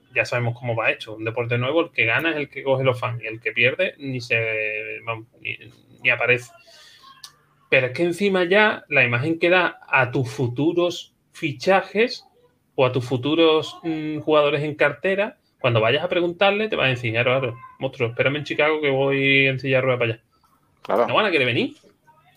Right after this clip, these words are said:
Speaker 2: No, no,
Speaker 1: No van a querer
Speaker 2: eso
Speaker 1: venir
Speaker 2: pa-
Speaker 1: y después vamos a tener que fichar a la morralla que quede.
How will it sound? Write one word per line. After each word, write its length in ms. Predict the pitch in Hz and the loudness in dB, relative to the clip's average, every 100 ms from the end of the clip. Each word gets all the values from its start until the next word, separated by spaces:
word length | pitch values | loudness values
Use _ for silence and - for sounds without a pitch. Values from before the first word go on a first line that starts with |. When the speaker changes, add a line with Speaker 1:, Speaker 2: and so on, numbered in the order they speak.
| _ _ _ _ _ _ _ _ _ - | _ _ _ _ _ _ _ _ _ -12
Speaker 2:
No, 80 | 104 | -8
no, 100 | 90 | -2
Speaker 1:
No 60 | 165 | 2
van 120 | 262 | 2
a 40 | |
querer 160 | 247 165 | 2 2
Speaker 2:
eso 80 | 135 | 2
Speaker 1:
venir 160 | 190 | 0
Speaker 2:
pa- 60 | - | 0
Speaker 1:
y 20 | |
después 240 | 143 147 165 | 0 0 0
vamos 160 | 180 | 0
a 40 | 175 | 0
tener 180 | 185 | -2
que 80 | 180 | -2
fichar 380 | 185 180 233 240 | -6 -2 0 0
a 80 | 180 | 0
la 80 | 160 | 0
morralla 400 | 135 143 170 156 | 2 2 2 2
que 140 | 135 | 2
quede. 340 | 123 120 - | 2 2 0